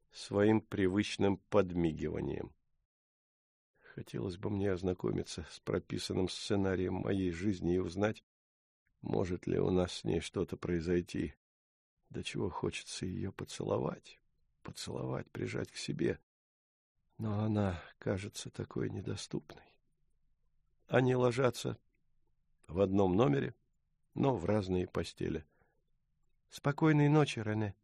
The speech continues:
Спокойной ночи, Опал. Но дрожь от великого открытия и желание обладать Опал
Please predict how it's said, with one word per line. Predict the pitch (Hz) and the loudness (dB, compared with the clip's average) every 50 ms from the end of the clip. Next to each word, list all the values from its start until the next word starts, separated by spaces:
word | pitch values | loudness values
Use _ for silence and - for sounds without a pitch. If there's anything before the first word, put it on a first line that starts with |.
| _ _ _ _ _ _ _ _ _ _ _ _ _ _ _ _ _ _ _ _ _ _ _ | _ _ _ _ _ _ _ _ _ _ _ _ _ _ _ _ _ _ _ _ _ _ _
Спокойной | - - - - 78 73 - 95 90 82 82 85 | -20 -16 -12 -10 -10 -4 -2 0 0 0 0 0
ночи, | 82 80 71 - - - - - - _ _ _ _ _ _ _ _ _ _ _ _ _ _ _ _ | 0 -2 -2 -4 -6 -8 -10 -12 -18 _ _ _ _ _ _ _ _ _ _ _ _ _ _ _ _
Опал. | - - - - - - - - _ _ _ _ _ _ _ _ _ _ _ _ _ _ _ _ _ _ _ _ _ _ _ _ _ _ - | -14 -12 -10 -10 -10 -10 -10 -14 _ _ _ _ _ _ _ _ _ _ _ _ _ _ _ _ _ _ _ _ _ _ _ _ _ _ 4
Но | 101 127 147 156 | 8 8 10 10
дрожь | 127 110 139 151 156 139 - - | 8 8 6 6 6 6 4 2
от | 104 104 - | -2 -2 0
великого | 113 117 117 113 107 - 113 110 | 2 4 4 4 2 2 2 2
открытия | 113 110 - - 127 123 120 107 - 107 107 | 0 0 0 0 2 2 2 2 4 4 4
и | 107 | 6
желание | 98 92 113 120 123 120 113 110 113 113 | 6 6 8 10 10 12 12 12 12 12
обладать | 107 101 110 113 110 110 117 110 - | 12 10 10 10 12 12 10 10 10
Опал | 117 110 - - 139 131 127 117 - | 8 6 8 12 12 12 12 10 8